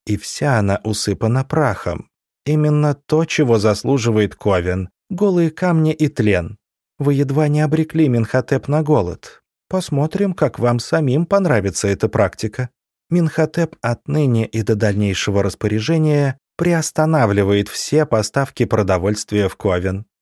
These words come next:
Судя по мстительно блестящим глазам, это решение Алиса Дрихтершан вынашивала давно.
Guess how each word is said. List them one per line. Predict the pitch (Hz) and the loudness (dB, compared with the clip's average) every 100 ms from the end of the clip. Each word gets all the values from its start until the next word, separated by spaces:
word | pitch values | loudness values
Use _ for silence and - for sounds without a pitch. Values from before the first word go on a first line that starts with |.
| _ _ _ | _ _ _
Судя | - 165 165 160 | -8 -4 -2 -2
по | - 147 | 0 0
мстительно | 135 - 170 160 151 139 | -2 -4 -6 -2 0 0
блестящим | 120 113 104 110 104 - 92 87 | 0 0 0 0 0 -2 -4 -4
глазам, | 90 85 95 117 113 85 - - - | -4 -4 -2 -2 -2 -4 -10 -20 -12
это | 123 127 | -6 -2
решение | 113 98 - 143 123 101 90 - | -2 -4 -2 0 2 0 -2 -4
Алиса | - 92 90 117 - - 95 | -6 -4 -4 -4 -4 -2 -2
Дрихтершан | 87 92 85 - 92 85 - 123 120 101 - _ - | -2 -4 -6 -4 -4 -4 -2 -2 0 -2 -8 _ -4
вынашивала | 175 170 165 - 156 147 131 | 0 2 0 0 2 4 4
давно. | 117 107 98 85 73 | 4 2 0 -4 -8